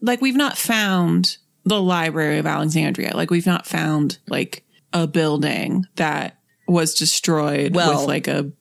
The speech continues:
Speaker 1: you know, like, a cornerstone that's like, "This was erected to collect
Speaker 2: Well,
Speaker 1: all
Speaker 2: okay,
Speaker 1: the
Speaker 2: apart,
Speaker 1: books
Speaker 2: apart
Speaker 1: ever."
Speaker 2: from that last part, um, there are places that have been thought to be the remains of the burned library, but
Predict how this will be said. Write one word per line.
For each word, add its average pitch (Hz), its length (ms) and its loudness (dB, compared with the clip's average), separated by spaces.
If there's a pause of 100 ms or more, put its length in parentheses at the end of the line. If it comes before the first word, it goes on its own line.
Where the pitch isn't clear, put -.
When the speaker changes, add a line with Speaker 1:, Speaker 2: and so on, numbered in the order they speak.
(120)
Speaker 1:
you 165 100 2
know, 151 160 0
like, - 200 -2
a 135 60 -2
cornerstone 156 840 0
that's - 260 -4
like, 131 300 -4
"This 175 300 0
was 139 220 -2
erected - 640 -4
to - 160 -4
collect 190 160 -4
Speaker 2:
Well, 180 260 2
Speaker 1:
all 156 60 2
Speaker 2:
okay, 131 200 0
Speaker 1:
the - 80 -4
Speaker 2:
apart, 160 260 -2
Speaker 1:
books - 200 -4
Speaker 2:
apart 160 260 -2
Speaker 1:
ever." 165 100 -2
Speaker 2:
from 160 100 0
that 139 160 -4
last 139 240 -4
part, - 220 -10 (100)
um, 151 280 -4
there 196 260 0
are 165 340 0 (160)
places 147 560 -2
that - 140 -4
have 151 200 -4
been 147 160 -2
thought - 400 -4
to 151 120 -4
be 143 600 -4 (420)
the 185 120 0
remains 151 480 -2
of 139 160 -4
the 143 140 -4
burned 143 340 -4
library, 139 460 -4
but 143 360 -4